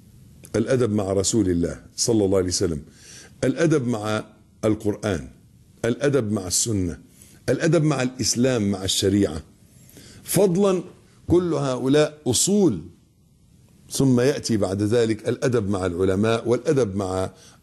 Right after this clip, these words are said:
الأرحام، الأب والأم، والأدب مع الناس، والأدب مع النفس. الأدب،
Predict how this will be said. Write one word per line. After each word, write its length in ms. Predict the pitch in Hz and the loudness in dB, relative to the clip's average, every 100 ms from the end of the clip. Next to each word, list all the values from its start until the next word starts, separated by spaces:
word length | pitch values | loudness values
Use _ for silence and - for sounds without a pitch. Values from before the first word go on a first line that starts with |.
| 113 | -2
الأرحام، 640 | 117 117 95 - 123 110 101 | 0 -2 -2 -2 0 0 -4
الأب 320 | 107 117 92 | -4 -2 0
والأم، 400 | 101 101 127 110 - - - | -2 0 -2 -2 -6 -14 -4
والأدب 440 | 139 - 151 135 | -2 0 0 0
مع 200 | 127 113 | -2 -2
الناس، 460 | 117 120 143 147 160 | 0 0 2 0 0
والأدب 380 | 165 226 220 170 | 0 2 0 -2
مع 140 | 165 | -4
النفس. 760 | 151 180 - - - - - - _ _ _ _ _ _ - - - - - - - - - - | -2 -2 0 0 0 -2 -4 -10 _ _ _ _ _ _ -20 -20 -20 -20 -20 -18 -18 -18 -18 -6
الأدب، 540 | 127 143 180 190 147 | -6 -2 0 0 -2